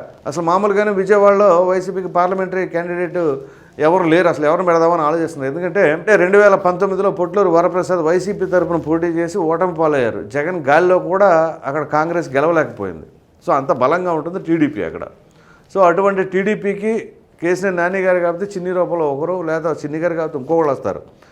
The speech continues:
కానీ వైసీపీకి అయితే మాత్రం ఆ పరిస్థితి లేదు అక్కడ. So అటువంటి తరుణంలో ఇప్పుడు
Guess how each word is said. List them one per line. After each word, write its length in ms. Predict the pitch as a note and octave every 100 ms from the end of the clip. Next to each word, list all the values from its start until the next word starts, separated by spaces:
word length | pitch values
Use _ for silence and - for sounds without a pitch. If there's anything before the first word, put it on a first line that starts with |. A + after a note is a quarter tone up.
| _ _ _ -
కానీ 180 | G3+ F#3+
వైసీపీకి 460 | G3 A#3 B3+ A#3+ G#3+
అయితే 140 | G#3+ G#3+ G3+
మాత్రం 200 | G3+ A3+ E3+
ఆ 20 | F3
పరిస్థితి 280 | G3+ G3+ A3 F3+
లేదు 140 | F#3+ E3
అక్కడ. 160 | G2+ E2+ - _ _ _ _ _ - - -
So 60 | E3+ G3
అటువంటి 320 | F#3 F#3+ F#3 D3
తరుణంలో 420 | F3 F#3+ E3+ A2+ A2+ - - - -
ఇప్పుడు 180 | D3+